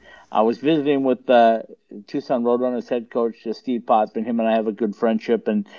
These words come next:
and we were talking about it, and we didn't really know what to spe-,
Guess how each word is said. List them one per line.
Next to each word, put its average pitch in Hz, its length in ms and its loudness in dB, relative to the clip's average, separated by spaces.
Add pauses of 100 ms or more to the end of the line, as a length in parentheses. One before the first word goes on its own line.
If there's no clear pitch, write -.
(240)
and 110 160 0
we 113 80 4
were 110 100 2
talking 113 400 2
about 104 300 4
it, 107 120 -2
and 113 200 0 (280)
we 175 80 -2
didn't 277 260 0
really 208 220 8
know 180 140 6
what 139 260 0
to 117 80 -14
spe-, - 260 -16